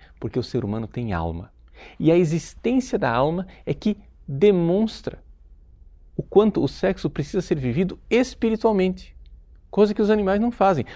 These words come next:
Os animais não se casam porque os animais não têm alma. Os animais não estão buscando a felicidade como a nossa alma está buscando. Portanto, quando uma pessoa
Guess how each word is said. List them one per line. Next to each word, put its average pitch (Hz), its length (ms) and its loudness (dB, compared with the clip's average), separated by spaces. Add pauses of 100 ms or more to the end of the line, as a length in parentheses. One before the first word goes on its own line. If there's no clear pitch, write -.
(100)
Os 170 120 4
animais 185 300 4
não 202 160 6
se - 140 0
casam 120 380 2
porque 247 160 0
os 226 80 4
animais 208 260 4
não 220 120 4
têm 226 180 2
alma. 185 320 2 (420)
Os 160 100 4
animais 190 320 6 (160)
não 202 160 6
estão 226 300 4
buscando 185 680 6
a 120 40 4
felicidade 104 720 2
como 127 200 2
a 120 40 6
nossa 123 420 4
alma 120 260 2
está 101 220 -2
buscando. 87 500 -8 (280)
Portanto, 175 380 2
quando 170 180 2
uma 165 100 2
pessoa - 460 2